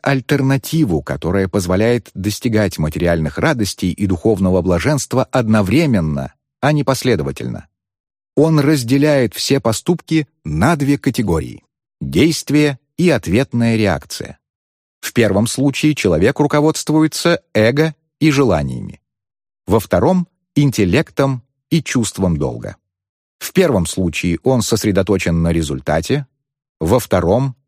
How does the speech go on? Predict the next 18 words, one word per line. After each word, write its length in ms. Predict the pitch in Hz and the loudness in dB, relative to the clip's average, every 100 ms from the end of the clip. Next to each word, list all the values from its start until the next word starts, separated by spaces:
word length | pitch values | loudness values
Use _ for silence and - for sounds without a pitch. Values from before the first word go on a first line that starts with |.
| _ - | _ -4
на 140 | 82 | -2
процессе. 680 | 80 98 - 131 - - - _ _ _ _ _ _ - | 0 -2 0 -2 -2 -8 -10 _ _ _ _ _ _ -8
Если 420 | 85 123 143 135 | 0 0 2 0
ответная 840 | 139 - 127 110 139 143 139 135 131 | 0 -2 -4 0 0 0 -2 0 2
реакция 640 | 127 127 107 - - 82 | 2 0 -2 -6 -4 -2
будет 360 | 73 82 107 98 | -2 -2 -2 -2
превалировать 720 | - 101 107 110 104 87 82 | -2 0 2 0 0 -2 -2
над 260 | 82 76 76 | -4 -4 -2
действием, 680 | 98 139 92 - 65 - - _ - | 0 0 -2 -6 -10 -10 -12 _ -10
если 400 | 80 143 147 139 | 0 0 2 0
сохранять 560 | - 127 123 127 131 - | 0 -2 0 0 0 0
невозмутимость 920 | 110 113 92 82 101 98 117 - - | 2 2 0 0 0 2 0 -4 -8
и 120 | 98 | -4
не 140 | 87 87 | 0 0
поддаваться 640 | 101 90 104 117 101 - | -2 0 2 2 -2 -4
влиянию 520 | 76 80 87 95 98 95 | -2 0 2 2 2 0
внешних 600 | 82 107 110 - 73 - | 2 2 2 -2 -6 -4
раздражителей, 880 | 73 71 67 - 156 - - - | -6 -4 -6 -2 -2 0 -4 -6